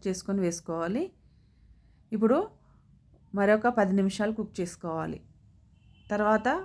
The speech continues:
మనం ముందుగా పట్టి పెట్టుకున్న మసాలాను వేసుకున్నానండి. మనకు కుక్ అవుతుంటేనే ఆయిల్ మంచి స్మెల్ వస్తూ ఉంటుంది, ఆయిల్ కూడా పైకి తేలుతూ ఉంటుంది.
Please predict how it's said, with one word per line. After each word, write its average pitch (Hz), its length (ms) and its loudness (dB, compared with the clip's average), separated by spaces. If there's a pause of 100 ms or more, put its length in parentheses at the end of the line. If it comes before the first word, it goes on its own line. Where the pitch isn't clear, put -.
(140)
మనం 208 200 2
ముందుగా 226 340 4
పట్టి 196 200 0
పెట్టుకున్న 180 340 -2 (120)
మసాలాను 190 440 0
వేసుకున్నానండి. 170 800 -4 (2000)
మనకు 196 320 2
కుక్ 208 240 -4
అవుతుంటేనే 208 500 2 (500)
ఆయిల్ 185 220 2 (100)
మంచి 185 300 0
స్మెల్ 180 320 0
వస్తూ 180 220 -4
ఉంటుంది, 185 220 0 (100)
ఆయిల్ 180 260 2
కూడా 214 200 0
పైకి 190 260 -2
తేలుతూ 165 360 0
ఉంటుంది. 156 260 -8